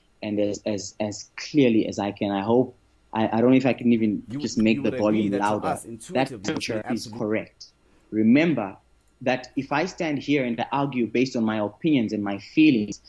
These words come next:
Speaker 1: I am going to miss the whole point. As far as we are concerned, if you are a Christian and you believe on the perspective of Christianity, you cannot cherry pick what you believe.
Speaker 2: I agree
Speaker 1: And
Speaker 2: with you. You
Speaker 1: essentially,
Speaker 2: shouldn't be able to. Mm-hmm.
Speaker 1: essentially,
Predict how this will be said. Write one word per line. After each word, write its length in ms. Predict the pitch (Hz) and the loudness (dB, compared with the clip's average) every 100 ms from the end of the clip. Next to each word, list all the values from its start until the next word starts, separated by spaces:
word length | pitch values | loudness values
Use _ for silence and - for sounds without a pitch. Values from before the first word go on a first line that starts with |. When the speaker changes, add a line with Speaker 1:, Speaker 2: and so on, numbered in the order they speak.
| - - | -20 -4
Speaker 1:
I 80 | 117 | 2
am 180 | 117 117 | 4 6
going 160 | 123 135 | 6 6
to 140 | 139 | 6
miss 280 | 127 135 135 | 6 6 4
the 120 | 113 | 0
whole 240 | 110 120 | 0 -2
point. 400 | - 139 104 90 - - - | -2 -4 -4 -8 -16 -20 -6
As 140 | 113 - | -6 0
far 140 | 180 | 2
as 140 | 156 | 4
we 120 | 135 156 | 6 4
are 80 | |
concerned, 560 | 139 131 117 160 131 113 - | 4 -2 0 0 0 0 -4
if 140 | 127 | -2
you 100 | 131 | 2
are 40 | |
a 100 | 120 | 2
Christian 380 | 113 - 180 143 | 0 -2 0 2
and 140 | 117 113 | 2 2
you 100 | 113 | 0
believe 400 | 123 143 151 - _ _ | 4 6 4 -2 _ _
on 220 | 120 120 | 0 0
the 80 | 113 | -2
perspective 480 | - - 160 156 127 | -6 -2 0 0 -4
of 140 | 110 | -6
Christianity, 580 | - 117 - 147 139 135 | -8 -8 0 2 2 0
you 140 | 131 131 | -2 -4
cannot 420 | - 160 170 - | -2 -4 -4 -8
cherry 320 | - 170 165 151 | 0 6 6 6
pick 340 | 156 165 - - _ _ - | 2 -6 -6 -20 _ _ -2
what 260 | 120 - | 0 0
you 60 | 117 | -2
believe. 420 | 107 104 95 87 - - | -2 -2 -4 -8 -14 -6
Speaker 2:
I 100 | 117 | -4
agree 220 | 117 - | 0 2
Speaker 1:
And 80 | 120 | 2
Speaker 2:
with 80 | |
you. 120 | 110 175 | 2 2
You 40 | |
Speaker 1:
essentially, 60 | 147 | 2
Speaker 2:
shouldn't 140 | 123 | -2
be 40 | 101 | -6
able 140 | 110 | -6
to. 120 | - 85 - | -8 -12 -12
Mm-hmm. 340 | 107 120 202 190 - _ - _ _ | -6 -4 -6 -10 -20 _ -20 _ _
Speaker 1:
essentially, 560 | - 165 180 - 98 | -14 -8 -8 -8 -10